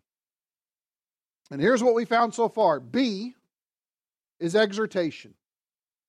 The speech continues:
The idea of encouragement. B is exhortation. C is teaching.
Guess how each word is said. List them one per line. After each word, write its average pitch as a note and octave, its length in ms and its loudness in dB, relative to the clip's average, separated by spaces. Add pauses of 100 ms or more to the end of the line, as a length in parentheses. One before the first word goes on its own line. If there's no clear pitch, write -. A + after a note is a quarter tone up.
(240)
The F3 80 0
idea G#3 260 2
of F#3+ 80 -2
encouragement. D3 580 -6 (680)
B F#3+ 180 -2
is F3+ 140 4
exhortation. D#3+ 680 -8 (400)
C C4 640 0 (840)
is A3+ 180 0
teaching. E3 540 -2